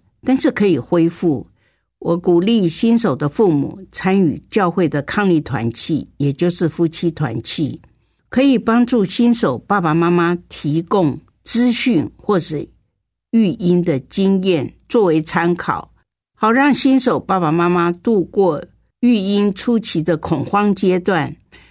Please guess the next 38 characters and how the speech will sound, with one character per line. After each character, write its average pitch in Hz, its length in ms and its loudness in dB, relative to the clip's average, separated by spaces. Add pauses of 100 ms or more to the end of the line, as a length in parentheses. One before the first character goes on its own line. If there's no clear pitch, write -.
(200)
也 220 140 2
可 269 160 2
以 285 40 4
让 277 180 2
他 247 100 4
们 214 160 2
享 135 320 0
受 170 420 -2 (200)
亲 233 360 2
子 156 320 -8
同 147 300 -2
乐 185 160 0
的 151 160 -4
温 180 280 0
馨。 165 460 -2 (540)
我 208 100 2
们 269 140 4
也 254 140 2
可 214 140 0
以 196 120 2
透 196 220 0
过 170 200 0
祷 127 200 -4
告 151 500 -4
向 214 380 0
神 160 320 -2
祈 160 280 -2
求， 139 400 -6 (440)
神 233 260 2
必 269 240 4
会 233 320 2
赐 220 320 -2
给 175 160 0
我 165 160 2
们 135 260 -2
一 185 100 -4
切 185 220 0
的 143 120 -2